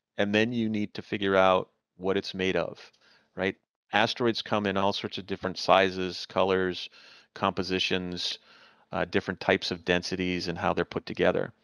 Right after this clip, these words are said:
So one of the things we'd like to do is we see something coming. We don't just wanna, you know, um,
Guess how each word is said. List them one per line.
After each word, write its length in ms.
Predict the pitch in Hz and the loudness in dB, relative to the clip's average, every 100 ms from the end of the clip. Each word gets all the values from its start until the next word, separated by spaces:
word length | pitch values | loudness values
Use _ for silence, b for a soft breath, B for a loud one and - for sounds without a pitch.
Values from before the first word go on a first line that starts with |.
| B B B B B | B B B B B
So 720 | - 120 110 104 101 95 - _ _ _ _ _ - | 6 10 12 12 10 6 0 _ _ _ _ _ -6
one 140 | 110 | 0
of 80 | 117 | 2
the 100 | 113 | 0
things 280 | 117 104 98 | 0 -4 -4
we'd 140 | 95 | -6
like 280 | 98 113 131 | 4 4 4
to 80 | 120 | 0
do 280 | 92 90 90 | -2 0 0
is 220 | 87 - | -2 -6
we 80 | 98 | -10
see 160 | - | -6
something 300 | 101 101 87 | -4 -4 -6
coming. 420 | 85 143 123 95 95 | -4 -2 0 0 -2
We 100 | 98 | 0
don't 240 | 104 92 | 0 0
just 200 | 98 - | -8 -8
wanna, 400 | 98 95 90 90 _ - | -4 0 0 -2 _ -14
you 100 | 95 | -8
know, 320 | 87 85 - _ _ | -8 -8 -14 _ _
um, 380 | 87 80 50 50 | -10 -8 -10 -16